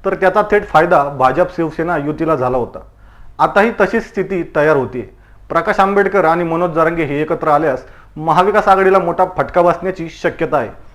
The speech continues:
तर महायुतीलाही काही जागांवर फटक्याचा सामना करावा लागू शकतो. कारण वंचितसोबत जरांगे असल्यानं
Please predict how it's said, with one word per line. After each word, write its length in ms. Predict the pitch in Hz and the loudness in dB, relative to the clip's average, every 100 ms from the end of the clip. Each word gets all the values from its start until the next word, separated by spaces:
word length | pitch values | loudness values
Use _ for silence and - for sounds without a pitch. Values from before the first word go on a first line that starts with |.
| - | -6
तर 100 | 196 | -2
महायुतीलाही 680 | 196 185 196 214 208 214 214 | 2 4 6 4 2 2 2
काही 220 | 156 170 175 | 0 0 2
जागांवर 520 | 151 143 156 170 147 - - - | 2 2 0 -2 -4 -6 -12 -4
फटक्याचा 380 | 143 - 170 185 | -4 -2 0 0
सामना 360 | 185 143 147 | 0 0 0
करावा 300 | 151 143 143 | 0 2 2
लागू 180 | 139 127 | 2 -2
शकतो. 380 | 120 117 - 104 - - - - - | -6 -12 -18 -20 -20 -20 -20 -16 -2
कारण 180 | 208 214 | 0 0
वंचितसोबत 840 | 185 165 170 208 208 190 202 151 | 0 -2 -2 -4 0 0 0 0
जरांगे 320 | 151 160 175 | 2 2 2
असल्यानं 460 | 170 - 160 170 | 0 0 -4 -4